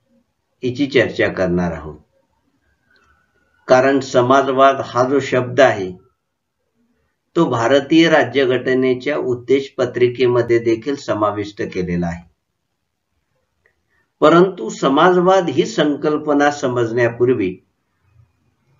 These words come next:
भांडवलशाही या संकल्पनेचा अभ्यास करणे गरजेचं आहे. इंग्लंडमध्ये जी औद्योगिक क्रांती झाली,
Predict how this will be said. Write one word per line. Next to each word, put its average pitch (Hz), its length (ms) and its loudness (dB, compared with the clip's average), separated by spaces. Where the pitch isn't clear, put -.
भांडवलशाही 185 920 2
या 180 120 2
संकल्पनेचा 131 1000 -4
अभ्यास - 440 -4
करणे 113 380 -4
गरजेचं 87 540 -4
आहे. 76 180 -18
इंग्लंडमध्ये 190 680 4
जी 202 140 -2
औद्योगिक 160 640 0
क्रांती 127 460 0
झाली, 123 380 -2